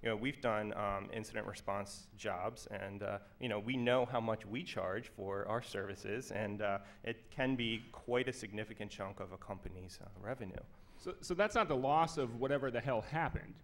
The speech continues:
Speaker 2: right? That's not the theft of the information
Speaker 1: Correct.
Speaker 2: or the whatever. That's the, that's the cost of recovery.
Speaker 1: Exactly.
Speaker 2: Okay.
Speaker 1: Exactly.
Speaker 2: So, I mean, so, so the Kevin Mitnick issue, right, was I stole the source code for Solaris, and that's worth, question mark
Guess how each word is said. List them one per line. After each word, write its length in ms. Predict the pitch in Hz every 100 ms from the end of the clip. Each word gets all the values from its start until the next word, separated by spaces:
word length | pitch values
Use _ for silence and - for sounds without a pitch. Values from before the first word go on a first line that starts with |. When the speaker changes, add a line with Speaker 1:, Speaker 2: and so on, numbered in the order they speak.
| -
Speaker 2:
right? 240 | 113 113
That's 160 | 131 143
not 100 | 151
the 80 | 123
theft 280 | 156 135 131
of 60 |
the 80 | 120
information 340 | 117 120 117
Speaker 1:
Correct. 360 | 117 110 113 110
Speaker 2:
or 140 | 117
the 80 | 110
whatever. 320 | 110 110 110
That's 220 | 110 135 -
the, 220 | 117 98 - -
that's 180 | 165 -
the 100 | 131
cost 360 | 135 131 -
of 80 | 107
recovery. 440 | 101 - 175 - - - - -
Speaker 1:
Exactly. 520 | 110 110 98 104 101 110 -
Speaker 2:
Okay. 240 | 104 - 107
Speaker 1:
Exactly. 460 | 92 92 - - -
Speaker 2:
So, 260 | - 151 139
I 60 |
mean, 240 | 151 147 139
so, 160 | 156 156
so 240 | - 165 147
the 140 | 139
Kevin 420 | 151 175 147 143 139
Mitnick 340 | 165 151 113 123
issue, 340 | 110 120 101
right, 300 | 104 113 127 127
was 300 | 113 107 95 -
I 120 | 117
stole 460 | 120 - 143 143 135
the 160 | 131
source 340 | 117 139 131 127
code 260 | 131 120 104 -
for 140 | 120
Solaris, 600 | - 123 139 104 92 -
and 120 | 127 120
that's 280 | 127 -
worth, 420 | 113 110 127 - - - - - - -
question 340 | 113 - 135
mark 260 | 180 285